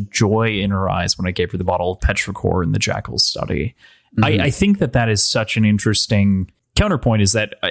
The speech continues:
Speaker 1: as we talked about kind of fondly in the final episode with Tib and everything else, and over the course of the series, is that Victor was very loyal, very loyal
Speaker 2: Mm-hmm.
Speaker 1: versus Antonia,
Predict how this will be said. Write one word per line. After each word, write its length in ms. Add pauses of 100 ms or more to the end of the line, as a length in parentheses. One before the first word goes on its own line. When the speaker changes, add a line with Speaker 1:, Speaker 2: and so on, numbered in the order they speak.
(100)
Speaker 1:
as 220
we 100
talked 300
about 260
kind 140
of 80
fondly 420
in 100
the 100
final 320
episode 400
with 140
Tib 300
and 80
everything 320
else, 240
and 100
over 220
the 60
course 240
of 60
the 60
series, 440
is 120
that 380 (360)
Victor 280
was 200
very 580
loyal, 540 (280)
very 520
loyal 500
Speaker 2:
Mm-hmm. 380 (100)
Speaker 1:
versus 380
Antonia, 720